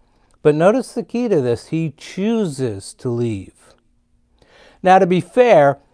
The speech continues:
this scenario particularly relates to the society in which Jesus was living and to which he was addressing his remarks.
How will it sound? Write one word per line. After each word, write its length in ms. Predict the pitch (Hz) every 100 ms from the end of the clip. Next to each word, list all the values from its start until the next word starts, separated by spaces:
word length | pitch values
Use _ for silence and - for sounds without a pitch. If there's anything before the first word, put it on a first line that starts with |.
| _
this 180 | 190 190
scenario 480 | 185 170 170 160 123
particularly 720 | - 151 - 240 240 233 214
relates 480 | 202 180 135 131 -
to 120 | 147
the 120 | 139
society 640 | - 135 - 139 135 143
in 100 | 135
which 260 | 131 135 -
Jesus 460 | 127 143 143 151 160
was 160 | 131
living 380 | 123 120 113 113 _ _ _
and 100 | 131
to 120 | 120 135
which 220 | 147 -
he 80 | 151
was 200 | 135 123
addressing 600 | 127 120 143 143 143 131
his 240 | 131 117
remarks. 680 | 120 123 139 95 - _ _